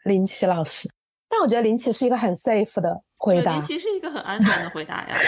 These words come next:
Speaker 1: <laughs> 而且我真的喜欢林奇，而且我觉得就是与其去说一些我可能不是那么了解的导演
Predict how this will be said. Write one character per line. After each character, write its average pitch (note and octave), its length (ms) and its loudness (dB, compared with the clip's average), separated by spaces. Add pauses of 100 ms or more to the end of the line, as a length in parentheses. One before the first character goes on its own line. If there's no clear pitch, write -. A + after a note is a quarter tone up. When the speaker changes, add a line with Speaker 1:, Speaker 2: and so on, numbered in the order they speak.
Speaker 1:
<laughs> - 200 -8
而 E4+ 100 0
且 G#4+ 80 0 (100)
我 C#4 80 2
真 D4 160 0
的 A4 120 4
喜 - 120 0
欢 F#3+ 200 0
林 F#3+ 120 0
奇， G3 120 0
而 A3 80 2
且 D#4+ 100 -2
我 A#3+ 200 2
觉 F3+ 180 0
得 G3+ 140 0
就 A#3 140 -8
是 A3+ 300 0 (320)
与 A#3 180 2
其 A3+ 260 -2
去 D4 200 0
说 D4+ 220 0
一 D4 80 2
些 C4 160 -2
我 B3 160 2
可 - 300 -2
能 F#3 240 0
不 F#3+ 80 -2
是 - 220 -2
那 G4+ 420 2
么 F#3 280 0 (200)
了 G3 320 2
解 G#3+ 200 2
的 F#3+ 100 2
导 F3 280 0
演 F3 420 0